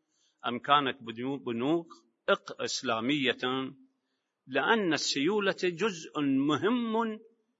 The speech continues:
في كيان هذه البنوك والمصارف والمؤسسات المالية. ذكرنا جزءا من المخاطر، وذكرنا أن الأسباب متعددة، قلنا بعض الأسباب، ثلاث من الأسباب،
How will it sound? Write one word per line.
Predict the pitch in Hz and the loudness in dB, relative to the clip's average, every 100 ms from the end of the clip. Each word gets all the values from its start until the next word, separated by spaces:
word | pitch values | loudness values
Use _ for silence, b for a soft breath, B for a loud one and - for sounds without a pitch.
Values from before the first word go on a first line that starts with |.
| _ - | _ -8
في | 135 135 | -4 -4
كيان | - 143 175 285 247 | 0 4 8 8 6
هذه | 147 147 110 110 | 4 4 2 0
البنوك | 117 107 123 170 175 | -4 -2 0 0 2
والمصارف | 143 110 110 123 117 123 131 | 0 0 -2 -2 -2 -2 -4
والمؤسسات | 120 117 117 - 120 180 175 | -4 -4 -6 -8 -2 -2 -2
المالية. | 139 104 104 113 123 120 147 147 156 - - _ _ _ _ _ 214 | -4 -4 -4 -4 -4 -6 -6 -6 -8 -10 -18 _ _ _ _ _ 0
ذكرنا | 208 226 156 131 | 4 6 6 4
جزءا | 123 127 - | 4 0 2
من | 117 113 117 | 0 2 2
المخاطر، | 107 110 - 110 - 117 - _ _ _ _ _ _ _ | 0 -2 -2 -4 -4 -8 -12 _ _ _ _ _ _ _
وذكرنا | 135 147 185 208 190 180 175 | 4 4 8 6 8 4 6
أن | 190 175 | 2 4
الأسباب | 156 156 143 - 156 185 185 | 4 4 2 0 4 6 6
متعددة، | 165 - 131 135 131 202 196 - 196 190 190 - _ _ _ _ _ _ - | 2 2 2 2 0 0 2 2 0 0 -4 -12 _ _ _ _ _ _ 2
قلنا | 202 175 151 135 | 4 6 4 8
بعض | 151 160 143 | 8 8 6
الأسباب، | 127 131 - 147 143 | 2 0 0 2 2
ثلاث | - 135 156 151 - - | 2 4 8 8 4 -2
من | 131 131 | -4 0
الأسباب، | 131 - - - 143 175 | 0 0 -4 2 4 4